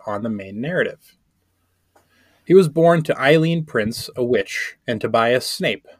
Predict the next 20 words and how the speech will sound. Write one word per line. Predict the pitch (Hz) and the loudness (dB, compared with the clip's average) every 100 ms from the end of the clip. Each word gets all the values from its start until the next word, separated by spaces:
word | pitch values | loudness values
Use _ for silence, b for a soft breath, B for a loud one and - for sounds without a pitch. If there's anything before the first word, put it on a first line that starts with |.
| B | B
a | 127 | -8
muggle, | 131 151 117 - - - | -2 0 -2 -4 -16 -10
making | 123 113 110 | -8 -6 -8
him | 120 | -6
a | 113 | -4
half-blood | 117 143 - 139 131 | 0 0 0 -2 -2
wizard, | 120 110 95 87 - | 0 -4 -4 -12 -6
or | 131 127 | 0 0
according | 127 - 131 123 117 | 0 -4 -4 -4 -6
to | 131 113 | -6 -6
some | 113 - - 135 151 131 117 135 _ _ | -6 -12 -4 0 0 0 -4 -8 _ _
of | 113 110 | -6 -6
the | 107 107 101 104 | -6 -8 -8 -8
snobby | - - 123 117 117 | -8 -4 -2 -2 -2
little | 117 113 | -2 -2
shits | - - 120 - | -4 -4 -6 -6
in | 113 | -12
Slytherin, | - 117 110 120 175 _ _ _ _ | -6 -6 -4 -4 -6 _ _ _ _
a | 220 | -2
mudblood. | 269 285 196 147 95 | 0 0 2 2 2